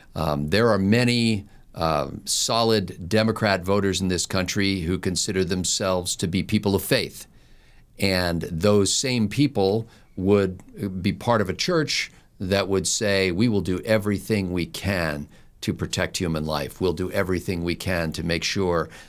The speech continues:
that, uh, babies, uh, who come into this world without proper care are cared for, uh, that people get the right kind of medical care without injuring anybody else."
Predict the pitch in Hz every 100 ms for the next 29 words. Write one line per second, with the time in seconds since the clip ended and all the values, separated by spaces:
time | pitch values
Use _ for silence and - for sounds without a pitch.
0 | - 92 85 82 85 78 73 90 92 87
1 | 82 - - 80 78 82 98 90 87 82
2 | - 87 90 80 78 76 78 76 87 80
3 | - 80 78 73 - 82 78 - 76 -
4 | 110 80 76 - 78 71 - - - -
5 | 78 71 71 80 80 101 104 90 82 90
6 | - 85 87 85 87 80 82 82 80 82
7 | - 87 80 90 87 - 92 90 87 82
8 | 76 85 82 80 85 85 82 -